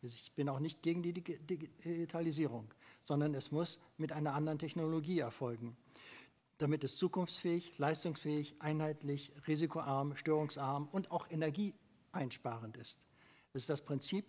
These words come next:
der Indoor-Outdoor-Versorgung. Deshalb empfehle ich für einen verantwortungsvollen Umgang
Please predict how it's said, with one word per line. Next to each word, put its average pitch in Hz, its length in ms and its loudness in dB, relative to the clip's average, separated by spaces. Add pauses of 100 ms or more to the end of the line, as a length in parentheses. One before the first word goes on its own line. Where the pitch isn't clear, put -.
(300)
der 143 240 0
Indoor-Outdoor-Versorgung. 135 1400 2 (800)
Deshalb 160 280 2
empfehle 151 400 2
ich 180 280 -2 (340)
für 147 180 -2
einen 139 320 0
verantwortungsvollen 151 720 0
Umgang 180 480 2